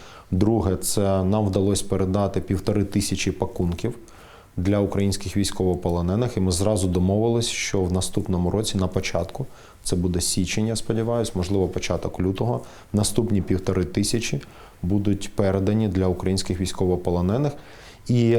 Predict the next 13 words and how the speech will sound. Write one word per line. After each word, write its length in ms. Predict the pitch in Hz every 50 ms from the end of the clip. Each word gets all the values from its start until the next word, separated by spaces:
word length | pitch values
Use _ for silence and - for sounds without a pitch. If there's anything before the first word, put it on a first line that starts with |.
| 110 -
є 320 | 98 95 95 107 117 113
попередня 580 | 107 - - 95 - 110 104 107 101 92 95 92
домовленість, 800 | 85 98 95 98 107 120 127 123 123 117 117 110 - - - -
що 200 | - - 101 95
кожен 440 | - - 120 120 113 95 98 95
український 560 | 95 90 - - 101 104 101 95 - - 92 87
військовополонений 960 | 87 - - - 98 92 87 - - 87 85 87 90 95 104 127 143 147 - -
отримує, 760 | - - - - - 104 117 117 117 113 113 110 107 107 107 107 - - - - - - - - - - -
е, 60 | 90 90 - -
пакунок, 600 | - 101 - - - 110 113 117 117 - - - - - - - - - - - - - 101
е, 200 | 90 95 92 92 87
від 220 | 92 95 107 104 98
України. 440 | 95 - 95 92 90 87 82 80